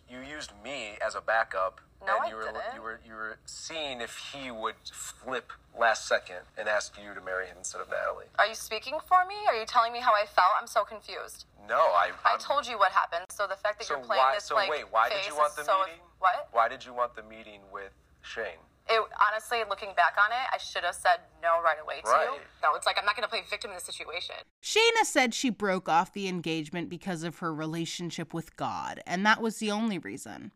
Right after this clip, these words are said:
Speaker 3: But she wanted to give it a shot. She said she was being a people pleaser, she didn't want to upset Kyle, but she shouldn't have said yes. And I do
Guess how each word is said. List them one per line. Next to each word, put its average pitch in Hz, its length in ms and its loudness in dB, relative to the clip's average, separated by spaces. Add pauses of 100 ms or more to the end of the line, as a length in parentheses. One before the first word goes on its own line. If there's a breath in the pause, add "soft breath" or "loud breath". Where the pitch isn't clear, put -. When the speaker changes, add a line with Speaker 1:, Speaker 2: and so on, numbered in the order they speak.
(220)
Speaker 3:
But 240 180 0
she 320 200 6
wanted 320 480 6
to - 80 -6
give 190 240 -2
it 165 40 -6
a 165 40 -4
shot. - 500 -6 (200)
She - 220 4
said 277 300 4
she - 140 4
was 262 180 4
being 220 260 2
a 165 60 0
people 320 560 -2
pleaser, 277 720 2
she - 160 -2
didn't 196 240 -2
want 180 180 -2
to - 80 -10
upset - 400 -6 (100)
Kyle, 233 840 6
but 226 300 -4
she - 180 -2
shouldn't 247 360 2
have 208 80 0
said 175 240 -4
yes. - 500 -10 (100)
And 311 320 10 (300)
I 262 220 6 (160)
do 226 440 4